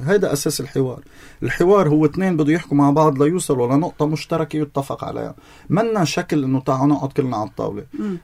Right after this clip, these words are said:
Speaker 1: كمان ما هو صار في تحدي، وهن هون بيصيروا بي-، بشدشتوا، خاصة بين التيار وحركة أمل، إنه من يترأس الحوار.
Speaker 2: مم.
Speaker 1: بيجي الياس بو صعب، لا، بيجي نبيه بري. هيدي كلياتها أنا برأيي
Speaker 2: هو
Speaker 1: الشكليات.
Speaker 2: إيه، رئيس
Speaker 1: ما
Speaker 2: التيار قال
Speaker 1: طب
Speaker 2: طاولة من دون أي رئيس.
Speaker 1: طب ساعتها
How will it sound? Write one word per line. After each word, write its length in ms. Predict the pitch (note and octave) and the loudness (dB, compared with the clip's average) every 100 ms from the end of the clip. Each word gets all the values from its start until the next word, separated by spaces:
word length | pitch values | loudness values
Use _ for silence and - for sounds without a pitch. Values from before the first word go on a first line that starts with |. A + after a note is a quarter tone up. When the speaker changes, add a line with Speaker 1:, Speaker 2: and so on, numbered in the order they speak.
| - - - | -14 -8 0
Speaker 1:
كمان 360 | D#3 F#3+ D#3+ | 0 2 0
ما 100 | A#2 | 0
هو 160 | A#2+ B2 | 0 -2
صار 200 | - B2+ | -2 -4
في 140 | - | -6
تحدي، 520 | C3+ - C3+ A#2 G2+ | -8 -4 -4 -2 -2
وهن 280 | F#2+ F#2+ B2 | -2 -4 -6
هون 220 | A2 B2 | -6 -6
بيصيروا 340 | G2 - G#2+ F2+ | -8 -8 -6 -6
بي-، 240 | E2 D2+ | -8 -10
بشدشتوا، 520 | E2+ - A2+ G#2 - F#2 | -12 -4 -2 -2 -6 -6
خاصة 360 | A2 - G#2 E2 | -4 -4 -8 -6
بين 280 | E2+ G2 | -4 -2
التيار 460 | F#2 - F2 F#2+ G2 | -2 -4 -2 0 -2
وحركة 400 | - E2 - - | -4 -10 -10 -12
أمل، 160 | F2 - - - - | -12 -12 -20 -20 0
إنه 120 | C3+ D3+ | 4 4
من 240 | G3 G3 | 4 2
يترأس 560 | D#3 D3 C3+ - - A#2+ | 2 2 0 0 -2 -4
الحوار. 460 | G#2+ A#3 C4 C4 | -2 2 4 4
Speaker 2:
مم. 60 | A#3 | 4
Speaker 1:
بيجي 180 | D#3 C#3+ | 2 4
الياس 280 | C3+ C3 | 2 0
بو 80 | B2 | -2
صعب، 380 | A#2+ C#3 C3 B2+ | -4 -2 -2 -4
لا، 120 | B2+ | -6
بيجي 240 | - B2+ A#2 | -4 -8 -6
نبيه 220 | A2 G#2+ | -8 -6
بري. 280 | G#2 F#2 F#2 | -4 -4 -2
هيدي 300 | E3+ G3 C#3+ | 0 0 -2
كلياتها 560 | E3+ D#3+ C#3 B2+ - | 0 0 0 0 -4
أنا 120 | A2+ | -6
برأيي 240 | G#2+ B3+ C4+ | -2 2 4
Speaker 2:
هو 40 | |
Speaker 1:
الشكليات. 720 | C4+ A#3+ - C3+ B2 A#2 A2 - | 6 6 4 0 4 4 2 -2
Speaker 2:
إيه، 280 | B3 G3 | -4 -2
رئيس 280 | G#3 A3+ - | 0 0 2
Speaker 1:
ما 160 | C#4 B3+ | 4 6
Speaker 2:
التيار 320 | A#3+ B3 B3 | 6 6 6
قال 520 | A3 C4 C4+ C4 A#3+ D#4 | 4 2 2 -2 -4 0
Speaker 1:
طب 60 | |
Speaker 2:
طاولة 300 | C#4+ A#3+ B3+ | 2 2 2
من 160 | C4 B3 | 0 0
دون 160 | C4+ | -2
أي 160 | A#3 A#3 | -2 -2
رئيس. 480 | G#3+ G3 F3+ E3+ - | -2 0 -2 -2 -4
Speaker 1:
طب 140 | D#3 - | -4 -4
ساعتها 440 | - E3+ - | -4 -4 -6